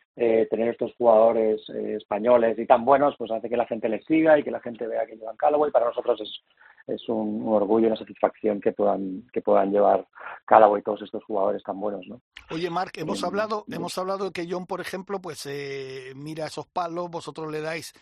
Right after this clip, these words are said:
Speaker 2: eh, muestras para que ellos vean. Luego vosotros tenéis gente también que sale al campo, gente que trabaja por, para vosotros,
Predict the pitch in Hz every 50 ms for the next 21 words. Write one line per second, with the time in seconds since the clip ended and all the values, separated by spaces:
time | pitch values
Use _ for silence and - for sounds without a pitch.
0 | _ _ _ _ - 156 151 147 147 147 147 147 147 147 147 147 143 151 165 175
1 | 180 156 - - 180 151 - 175 165 151 160 165 165 170 165 180 185 185 - -
2 | - _ _ 151 165 196 202 226 233 - - 240 226 262 233 - - 190 185 214
3 | - - - 208 226 220 - 240 220 - 202 196 190 196 214 254 240 - 226 165
4 | - - 175 175 196 202 185 180 - - 196 202 196 - - 226 254 - _ -
5 | - 160 160 175 175 175 170 185 175 175 - 196 196 202 196 190 185 180 180 175
6 | 175 165 - 175 170 170 - - 196 226 226 - -